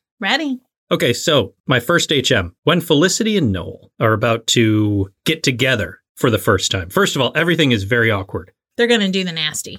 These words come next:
Speaker 2: They're gonna do the nasty. And then they're getting pretty close, and Guy and a bunch of dudes come blasting in. They knock something over, which catches the Christmas tree on fire. <laughs> Felicity's, you know,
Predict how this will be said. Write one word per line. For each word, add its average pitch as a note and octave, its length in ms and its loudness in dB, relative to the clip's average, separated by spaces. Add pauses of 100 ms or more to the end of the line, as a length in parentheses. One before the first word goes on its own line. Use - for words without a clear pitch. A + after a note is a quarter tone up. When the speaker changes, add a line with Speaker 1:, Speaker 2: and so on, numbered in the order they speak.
Speaker 2:
They're B2+ 120 2
gonna C#3 160 4
do C#3+ 100 4
the B2 100 2
nasty. G#2 480 -2 (120)
And D3 120 2
then D3 460 2
they're C#3+ 380 4
getting D3+ 240 -2
pretty F3 180 0
close, E3 720 0
and B2+ 640 2 (140)
Guy D3+ 360 2
and C3 140 2
a - 40 -2
bunch C3+ 200 0
of A#2 140 0
dudes C3 280 2
come G#2+ 200 0
blasting C#3+ 580 0
in. B2 400 2 (140)
They A#2 640 0
knock C#3+ 340 -2
something D#3+ 380 2
over, C3 240 4
which G#2+ 220 0
catches D#3 420 0
the G#2+ 80 0
Christmas F3+ 500 0
tree C#3+ 240 2
on B2 160 2
fire. A2 500 2 (240)
<laughs> - 240 -16
Felicity's, D#3+ 680 2
you C#3+ 60 2
know, G2 280 -2